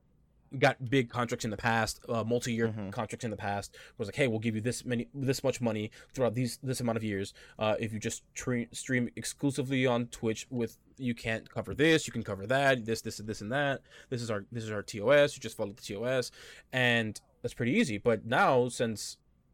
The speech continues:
Speaker 1: um, Twitch is getting bigger, a lot more streamers are getting bigger there as well.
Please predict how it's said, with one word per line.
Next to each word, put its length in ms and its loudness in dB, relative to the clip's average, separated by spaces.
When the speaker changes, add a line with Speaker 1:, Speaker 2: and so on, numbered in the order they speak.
Speaker 1:
um, 600 -2
Twitch 340 -2
is 100 -6
getting 260 2
bigger, 540 2
a 60 -4
lot 300 -2
more 400 -6
streamers 680 -2
are 140 -4
getting 280 0
bigger 240 4
there 160 0
as 140 -2
well. 420 -2